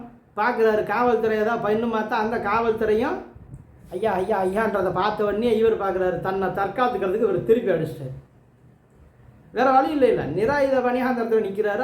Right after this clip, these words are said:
அப்ப இவரை தற்காத்துக்கிறது இவர் திருப்பி அடிக்கிறாரு. இது உலகமே பார்த்த காணொளி. இதுக்கு இந்த காவல்துறை தற்காத்துக்க-, தற்காப்புக்கு அடிச்ச எங்க அண்ணனை தூக்கி உள்ள வச்சிருச்சு.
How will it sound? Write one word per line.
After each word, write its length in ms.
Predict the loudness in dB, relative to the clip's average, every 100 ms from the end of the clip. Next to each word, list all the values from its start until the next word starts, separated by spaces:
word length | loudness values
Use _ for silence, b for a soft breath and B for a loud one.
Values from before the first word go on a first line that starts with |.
| 0
அப்ப 100 | 0
இவரை 240 | 0 0
தற்காத்துக்கிறது 560 | 0 -2 0 0 2 0
இவர் 140 | 2
திருப்பி 220 | 0 0
அடிக்கிறாரு. 360 | -4 -4 -6 -8 -12 _ _ _ _ _ _ _ _ -20 _ _ _ -4
இது 120 | 0
உலகமே 380 | 2 2 2 0 0
பார்த்த 280 | 0 0 -2 -4
காணொளி. 360 | -2 -2 -4 -8 -16 -20 -20 -20 -20 -20 -20 -20 _ _ _ -20 -20 -20 _ -20
இதுக்கு 380 | -2 0 2 2
இந்த 120 | 2
காவல்துறை 600 | 2 4 2 2 -2 -2 -2 -2 -6 -10 -18 -20 -10
தற்காத்துக்க-, 880 | -8 -4 -2 0 0 2 2 2 -2 -10
தற்காப்புக்கு 540 | -8 -6 -4 -4 0 -2
அடிச்ச 200 | 0 0
எங்க 140 | 0
அண்ணனை 180 | 2 2
தூக்கி 180 | 0 0
உள்ள 120 | 0
வச்சிருச்சு. 460 | 0 0 -2 -2 -6